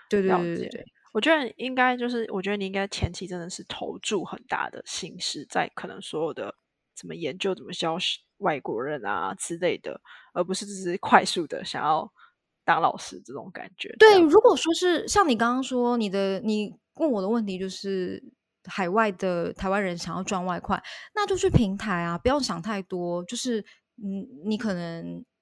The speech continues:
Speaker 1: 白天有自己的事要做，对不对？或是你还在留学，你在念书，很累，那这样的话当然 OK 啊。但如果你要把它当作你的正职，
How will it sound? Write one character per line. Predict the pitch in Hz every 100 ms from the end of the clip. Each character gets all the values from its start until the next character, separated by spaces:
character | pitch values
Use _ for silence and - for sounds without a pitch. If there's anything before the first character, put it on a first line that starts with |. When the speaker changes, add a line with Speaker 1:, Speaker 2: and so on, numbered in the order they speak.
| _
Speaker 1:
白 | 190 202
天 | 226
有 | 196
自 | 156 220
己 | 170
的 | 151
事 | 170 - 196
要 | 185 180
做， | - 208 185
对 | 190
不 | 180
对？ | - 185
或 | 196 254
是 | 247
你 | 214
还 | 170 180
在 | 220 202 180 _ _ _ _ _ _ -
留 | 185 208
学， | - 185 175
你 | 175
在 | 208
念 | 214 190 185
书， | - 196
很 | 202 165 165
累， | 202 - - - - - -
那 | 392
这 | 302
样 | 320
的 |
话 | 339
当 | 311 311
然 | 262
OK | 240 240 240 220
啊。 | 220 190 190 - -
但 | - 370
如 | 247 240
果 | 247 214
你 | 202
要 | 233
把 | 185
它 | 214
当 | 214 220
作 | 226
你 | 208
的 | 170
正 | - 208 180
职， | - 185 175